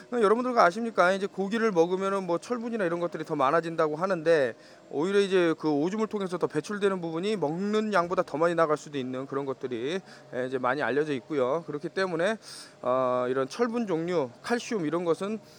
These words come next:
어, 칼-, 어, 칼슘, 칼륨 이런 것들은 채소를 통해서 먹는 것이 가장 안정적인 방법이고 여러분들한테 도움이 된다. 이 거순요법이라는 것도 결국에는 이제 뭐, 어, 신선한 야채, 주스, 물론 이제 유기농이고요. 아, 농약으로 번복되거나 어떤,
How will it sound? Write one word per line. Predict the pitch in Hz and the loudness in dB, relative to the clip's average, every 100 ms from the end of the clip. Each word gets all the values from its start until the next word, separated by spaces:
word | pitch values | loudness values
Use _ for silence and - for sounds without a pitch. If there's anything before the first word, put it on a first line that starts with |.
| - | -12
어, | - 131 | -2 -2
칼-, | - 226 233 214 - | 0 -4 -2 -4 2
어, | 160 147 | 4 4
칼슘, | - 233 226 - 240 | 0 -6 -4 -4 -6
칼륨 | 226 240 233 220 208 | -6 -6 -4 -4 0
이런 | 160 165 | 0 2
것들은 | 156 156 185 196 | 0 -2 -6 -6
채소를 | 254 269 254 | -6 -4 -4
통해서 | 233 220 170 156 175 | -4 -6 0 2 2
먹는 | 143 160 | 0 -2
것이 | 156 143 139 170 - - - | 0 0 -2 -6 -8 -20 -14
가장 | - 147 175 | -2 0 0
안정적인 | 139 170 170 160 | 0 -2 -2 -4
방법이고 | 139 131 147 147 127 131 151 | -4 -4 -2 -2 -2 -2 0
여러분들한테 | 123 143 147 139 139 | 0 0 -2 -2 -2
도움이 | 135 151 | -4 -4
된다. | 127 127 123 120 147 - 220 | -2 -2 0 0 -2 -6 -6
이 | 269 | -2
거순요법이라는 | 311 202 262 269 262 254 247 | 4 4 4 0 2 2 2
것도 | 240 262 | 0 -4
결국에는 | 190 180 202 214 214 | -2 -2 0 -2 -2
이제 | 170 175 | -2 -2
뭐, | 175 170 - - - | 2 2 0 -12 -4
어, | 131 | 0
신선한 | 143 254 262 247 240 185 | 0 0 0 2 2 4
야채, | 147 - - 165 | 4 4 2 2
주스, | - 156 - | 0 -12 -2
물론 | 147 131 180 208 | 0 0 0 2
이제 | 175 | 0
유기농이고요. | 143 180 240 220 156 151 175 120 - - - | -2 -2 0 0 0 2 2 0 -8 -16 -2
아, | 139 | -2
농약으로 | 151 196 190 180 | 0 2 2 2
번복되거나 | 143 156 165 170 151 156 156 147 | 0 -2 -2 0 0 2 4 4
어떤, | 143 151 147 | 4 0 0